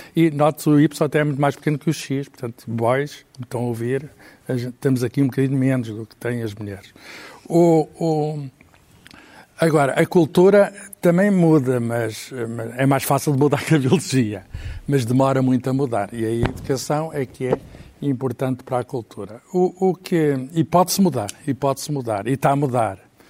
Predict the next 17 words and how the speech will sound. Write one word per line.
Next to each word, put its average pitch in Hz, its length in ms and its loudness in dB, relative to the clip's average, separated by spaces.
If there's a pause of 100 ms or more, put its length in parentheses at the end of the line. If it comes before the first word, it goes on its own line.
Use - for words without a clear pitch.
(280)
Eh, 127 160 -4
não 131 340 2
com 139 120 -2
a 131 40 2
rapidez 117 580 -2
que - 100 -10
muita 117 240 -2
gente, 117 420 -6 (260)
eh, 117 220 -8 (540)
eh, 117 280 -10
enfim, 135 580 -8
eh, 120 180 -10 (280)
desejava. 110 520 -4 (500)
Agora, 143 400 0 (320)
hum, 139 100 -4 (600)
hum, 147 280 -6 (580)
há, 185 340 2